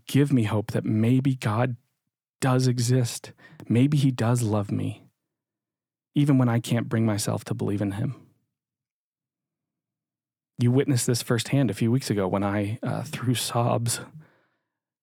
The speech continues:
listed so many of the ways where God has been present to me lately. I think most, if not all, were through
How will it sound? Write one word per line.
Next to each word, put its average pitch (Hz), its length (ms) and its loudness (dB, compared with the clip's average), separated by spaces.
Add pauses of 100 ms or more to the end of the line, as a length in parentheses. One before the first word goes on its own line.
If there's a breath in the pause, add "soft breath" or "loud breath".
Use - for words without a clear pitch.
(260)
listed 123 380 0
so 123 220 2
many 135 160 4
of 117 60 2
the 107 60 2
ways 110 300 2
where 110 100 0
God 104 260 0
has 104 100 -2
been 104 180 0
present 123 400 0
to 110 100 -4
me 110 60 0
lately. 110 480 -4 (760 soft breath)
I 123 40 -2
think 117 200 0
most, 127 280 2
if 113 120 0
not 117 280 0
all, 123 440 2
were 123 160 0
through 123 480 0